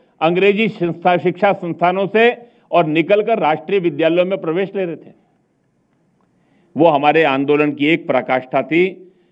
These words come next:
वो स्वत्रयी की प्रेरणा से चलने वाला स्वाधीनता आंदोलन उन्नीस सौ सैंतालीस तक आकर जैसे तैसे आज़ादी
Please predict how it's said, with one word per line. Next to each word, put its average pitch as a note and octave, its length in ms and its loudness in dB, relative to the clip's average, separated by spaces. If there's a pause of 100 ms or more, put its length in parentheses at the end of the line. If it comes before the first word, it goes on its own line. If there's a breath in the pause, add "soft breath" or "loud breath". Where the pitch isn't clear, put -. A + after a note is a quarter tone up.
(200)
वो F#3 360 2
स्वत्रयी G3+ 720 0
की E3 140 -4
प्रेरणा D#3+ 460 -2
से E3+ 160 -4
चलने D3+ 320 -4
वाला D3+ 260 2
स्वाधीनता C#3 600 0
आंदोलन D3 580 2 (340 loud breath)
उन्नीस D#3 360 0
सौ D3 100 0
सैंतालीस D3+ 640 2
तक C#3+ 180 0
आकर C#3+ 580 0 (180 soft breath)
जैसे D#3 440 0
तैसे C#3+ 360 -2
आज़ादी C#3+ 800 2